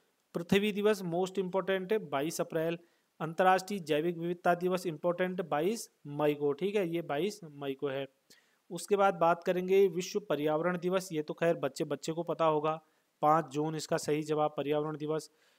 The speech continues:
विश्व महासागर दिवस की बात करेंगे आठ जून को आएगा और अंतर्राष्ट्रीय जलवायु परिवर्तन दिवस इक्कीस जून को। विश्व वर्षावन दिवस बाईस जून, विश्व प्रकृति संरक्षण दिवस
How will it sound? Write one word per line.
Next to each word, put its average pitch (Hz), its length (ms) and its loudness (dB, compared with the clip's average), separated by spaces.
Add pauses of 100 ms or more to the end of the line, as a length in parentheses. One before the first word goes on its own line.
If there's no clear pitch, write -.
(180)
विश्व 202 300 0
महासागर 175 640 4
दिवस 190 260 0
की 202 120 -4
बात 180 260 4
करेंगे 196 280 2
आठ 160 280 4
जून 170 280 -4
को 190 80 2
आएगा 185 400 2 (400)
और 170 280 4
अंतर्राष्ट्रीय 180 560 4
जलवायु 160 380 2
परिवर्तन 175 520 2
दिवस 180 380 0
इक्कीस 180 420 -4
जून 185 220 2
को। 220 200 -6 (400)
विश्व 196 360 0
वर्षावन 175 600 2
दिवस 180 360 0
बाईस 151 440 -2
जून, 196 340 -2 (460)
विश्व 196 320 -2
प्रकृति 170 500 -2
संरक्षण 180 560 -2
दिवस 185 360 0